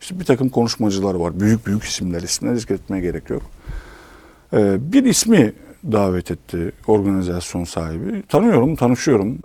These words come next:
ama ben tabii bu kadar şey olduğunu bilmiyordum. Kendisi emekli bir il milli eğitim müdürü. İlginç bir anısını anlattı. İşte biz, bizden bildiklerimiz devleti yönetmeye başladıklarından itibaren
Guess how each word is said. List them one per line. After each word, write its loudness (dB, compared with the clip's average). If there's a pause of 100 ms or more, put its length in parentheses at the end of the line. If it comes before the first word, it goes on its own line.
ama 2
ben 4
tabii 2
bu -2
kadar 4 (220)
şey 2
olduğunu 0
bilmiyordum. -4 (320)
Kendisi 0
emekli 4
bir 2
il -2 (100)
milli 6
eğitim 0
müdürü. -14 (1300)
İlginç 2
bir 0
anısını 0
anlattı. -8
İşte 0
biz, -2 (680)
bizden 4
bildiklerimiz 6
devleti 4
yönetmeye 2
başladıklarından 0
itibaren -2